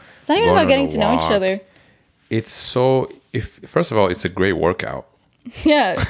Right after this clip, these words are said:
Speaker 2: <laughs>
Speaker 1: Like, many of us don't walk that much nowadays.
Speaker 2: You know? So just walk. I think that's, that's what I like. And we do that sometimes,
Speaker 1: Yeah,
Speaker 2: too.
Speaker 1: we do that. We should do that more than we do.
Speaker 2: Yeah.
Speaker 1: Um, but now that it's raining hella, it's like, bye-bye.
Speaker 2: Yeah.
Speaker 1: Um,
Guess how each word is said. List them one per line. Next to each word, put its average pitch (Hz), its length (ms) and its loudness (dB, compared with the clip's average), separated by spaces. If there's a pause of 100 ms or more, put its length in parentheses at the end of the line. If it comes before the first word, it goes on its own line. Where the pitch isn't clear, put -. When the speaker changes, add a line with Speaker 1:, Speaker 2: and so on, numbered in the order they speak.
(140)
Speaker 2:
<laughs> - 300 -4
Speaker 1:
Like, 208 420 -2
many 214 320 2
of 233 80 2
us 214 140 2
don't 202 300 0
walk 196 280 2
that 180 180 0
much 180 300 -2
nowadays. 185 680 -2
Speaker 2:
You 104 180 0
know? 110 320 0 (680)
So - 180 -12
just 139 240 -2
walk. 90 440 0
I - 60 -4
think 104 220 -4 (120)
that's, 90 200 0
that's - 280 -2
what 87 100 0
I 82 40 -2 (120)
like. - 40 -8 (140)
And 120 160 2
we 185 100 4
do 120 200 2
that 82 160 2
sometimes, - 340 -4
Speaker 1:
Yeah, 214 280 4
Speaker 2:
too. 190 40 0
Speaker 1:
we 202 80 -2
do 208 160 -2
that. 190 160 2
We 208 60 2
should 214 160 -6
do 208 80 -8
that 208 160 0
more 180 260 -2
than 170 160 -6
we - 120 -6
do. 110 320 -4 (360)
Speaker 2:
Yeah. 107 280 2 (180)
Speaker 1:
Um, 190 220 0
but - 40 -2
now 190 140 2
that 185 100 4
it's 180 160 -4
raining 185 360 -2
hella, 202 580 0
it's - 160 -18
like, - 140 -10 (300)
bye-bye. 196 840 0
Speaker 2:
Yeah. 85 340 -4 (360)
Speaker 1:
Um, 190 800 2